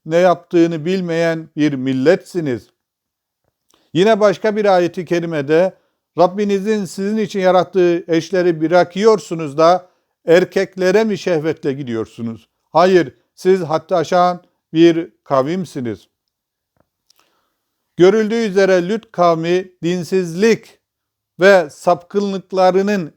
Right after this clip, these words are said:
en çirkini olan eşcinsellikte ün yapmış bir millettir. Bu cahil milleti içine düştükleri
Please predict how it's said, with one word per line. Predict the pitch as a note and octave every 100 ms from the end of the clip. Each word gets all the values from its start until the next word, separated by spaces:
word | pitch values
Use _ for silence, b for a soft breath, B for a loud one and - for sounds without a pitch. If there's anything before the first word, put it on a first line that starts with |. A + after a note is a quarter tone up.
| _
en | F#3 G#3 G3
çirkini | - F3+ D3 F#3 G3
olan | E3+ D#3+ C#3 A2 _ _ _ _ _ _ _ _ _ _ _
eşcinsellikte | F#3+ G#3 - F#3+ F#3 D#3 F#3 F3+ F3 - E3 E3
ün | F#3 A3
yapmış | F#3 F3 F3 G3+ G3+ -
bir | E3
millettir. | D#3+ D3 C#3+ F#3 F#3 C#3 A2+ - _ _ _ _
Bu | F#3+ F3
cahil | G3 G3 F#3+ F3+ G#3+
milleti | F#3+ F3 E3+ D#3+ D#3 E3 F#3 _ _ _
içine | D#3+ - F#3+ G3 F3+
düştükleri | F#3 - F#3 F#3+ F3+ F3 F3+ -